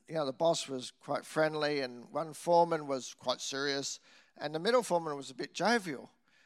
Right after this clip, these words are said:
And in the middle of the interview, he goes, "Oh, you don't mind climbing around under buildings with bugs and spiders and stuff?" And I'm thinking, "Oh, I hate spiders, but I want the job." And so I said,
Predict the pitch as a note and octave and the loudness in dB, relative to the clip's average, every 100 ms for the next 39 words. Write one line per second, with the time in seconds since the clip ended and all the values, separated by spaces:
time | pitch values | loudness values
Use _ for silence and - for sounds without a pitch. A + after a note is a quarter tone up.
0 | _ - F3+ G#3 B3 C#4 A#3 A3+ G#3 F#3 | _ -8 -4 0 2 6 8 6 2 0
1 | D#3 C3+ - _ _ _ - A3+ F#3+ F3+ | 0 -2 -6 _ _ _ 6 8 8 6
2 | F3 F3 F3+ F3+ D#3 B2 - _ - G3 | 4 6 6 6 4 -10 -20 _ 4 4
3 | F#3 F3 F#3 F3 E3+ D3 F#3+ A3 G#3 F#3 | 6 2 4 2 0 2 4 4 2 -2
4 | D3+ C3+ A2+ _ D#3+ G3+ D#3+ D3+ - - | -8 -8 -12 _ 6 6 -4 -8 -10 -4
5 | C#3+ G3 G3 D3+ D3 C3 B2+ - G#3+ A3+ | -2 0 -2 -4 -8 -12 -12 -2 0 0
6 | - - _ _ _ - D3 D#3 C3 A2+ | -4 -20 _ _ _ -6 -6 -6 -8 -10
7 | _ _ C#3+ B2 - E3 G#3 - - A#1 | _ _ -18 -14 -6 -4 -4 -6 -6 -8
8 | - - - - _ _ _ _ _ _ | -10 -14 -18 -20 _ _ _ _ _ _
9 | C3+ - - D#3+ F3+ F3+ D#3 A#3 B3 B3 | -6 -4 -2 0 0 -2 -2 -2 0 -4
10 | C3 C3+ _ _ _ _ _ _ _ - | -6 -16 _ _ _ _ _ _ _ -14
11 | D3 D3 D3+ C#3 | -10 -4 -4 -4